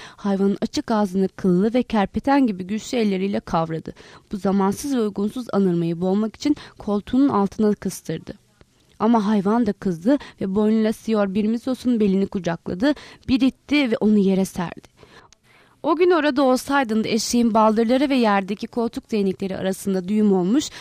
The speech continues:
saman tozları içinde yuvarlanan büyük Yunan tarihçisinin ve uzakta, başında gece kukulatası, utancından yüzü kızarıp bozaran karısı Kiri Augustina'nın hallerini görseydin.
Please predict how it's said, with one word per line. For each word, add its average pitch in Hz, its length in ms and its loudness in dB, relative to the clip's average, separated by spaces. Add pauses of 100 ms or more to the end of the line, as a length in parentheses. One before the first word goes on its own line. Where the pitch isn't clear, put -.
saman 269 400 0
tozları 214 380 -4
içinde - 320 -8
yuvarlanan 202 760 -4
büyük 262 260 -6
Yunan 240 260 -2
tarihçisinin 190 840 -6 (260)
ve - 60 -14
uzakta, 180 580 -8 (240)
başında 226 360 -6
gece 214 300 -6
kukulatası, 240 840 -8
utancından 214 640 -4
yüzü 214 260 -6
kızarıp 208 460 -8
bozaran 185 460 -6 (280)
karısı 233 360 -6
Kiri 240 260 -4
Augustina'nın 240 640 -4
hallerini 202 500 0
görseydin. 170 680 -6